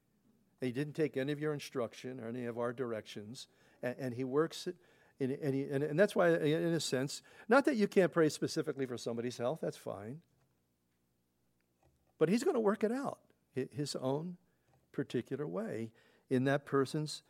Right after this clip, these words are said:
unique personality. That he, again, he knows what exactly to use. Now he says in verse twenty-eight, he's making this point that basically there are sta-, stage, different stages that take time. But you know the scripture says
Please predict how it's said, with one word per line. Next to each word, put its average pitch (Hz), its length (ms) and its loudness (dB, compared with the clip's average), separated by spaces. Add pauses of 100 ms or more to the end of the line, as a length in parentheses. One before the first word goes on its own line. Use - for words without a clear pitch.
(160)
unique 156 680 4 (120)
personality. 139 1040 -4 (920)
That 120 220 2
he, 139 160 2
again, 120 360 0
he 160 240 -4
knows 127 280 0
what 120 160 2
exactly 110 600 -4 (280)
to 107 60 -10
use. 110 340 2
Now 131 140 8
he 131 60 4
says 147 240 6
in 135 60 2
verse 139 200 4
twenty-eight, 127 640 6 (1300)
he's 120 160 2
making 143 280 8
this 131 180 6
point 156 460 8
that 123 180 0
basically 127 360 0
there 123 220 6
are 113 60 4
sta-, 147 480 2
stage, 165 520 4
different 185 320 2
stages 127 500 2 (240)
that 127 160 4
take 160 280 2
time. 117 260 0
But 151 120 0
you 170 80 0
know 240 100 6
the 180 120 2
scripture 175 380 2
says 143 240 4